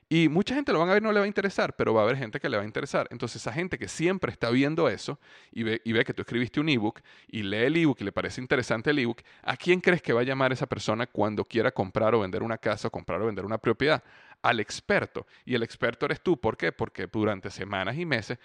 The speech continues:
tú habías creado ese ebook, pero no simplemente lo dejaste en tu página web donde nadie va,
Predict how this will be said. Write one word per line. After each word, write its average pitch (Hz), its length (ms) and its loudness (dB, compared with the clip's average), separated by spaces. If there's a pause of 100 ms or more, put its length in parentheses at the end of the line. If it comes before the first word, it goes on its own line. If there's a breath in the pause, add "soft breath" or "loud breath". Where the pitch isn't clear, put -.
(240 loud breath)
tú - 80 -2
habías 107 240 2
creado 123 280 4
ese - 220 -2
ebook, 143 420 2 (440 soft breath)
pero 113 160 4
no 110 120 0
simplemente 175 420 -2
lo 180 80 2
dejaste 117 240 0
en - 60 -8
tu 151 100 -8
página 135 240 -2
web 151 240 0
donde 104 240 -4
nadie 110 380 -2
va, 160 280 2